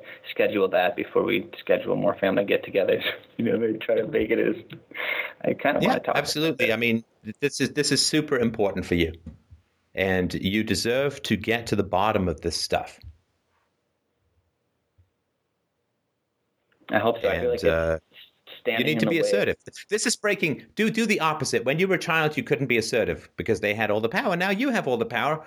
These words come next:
Speaker 2: so be assertive. I know I say this like, "Whoa, just go and be assertive." It's completely terrifying. Don't get me wrong, 'cause you're really going against history then.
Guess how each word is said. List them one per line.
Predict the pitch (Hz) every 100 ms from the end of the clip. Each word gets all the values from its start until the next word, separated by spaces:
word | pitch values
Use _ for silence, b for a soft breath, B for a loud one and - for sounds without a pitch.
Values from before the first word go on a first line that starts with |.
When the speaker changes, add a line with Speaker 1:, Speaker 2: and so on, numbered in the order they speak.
| B B
Speaker 2:
so | -
be | 214 294
assertive. | - 359 - - _ _ _ _ _
I | -
know | 175 143
I |
say | - 143
this | 117 113
like, | 101
"Whoa, | 127 151
just | 92 -
go | 107
and | 104
be | 98
assertive." | 147 147 101
It's | - -
completely | 147 190 202
terrifying. | - 135 110 - 87 101
Don't | 120 117
get | 104
me |
wrong, | 101 113 85
'cause | 95
you're | 95
really | 104 175 117
going | 110 104 92
against | 85 92 90
history | 110 104 - 78
then. | 85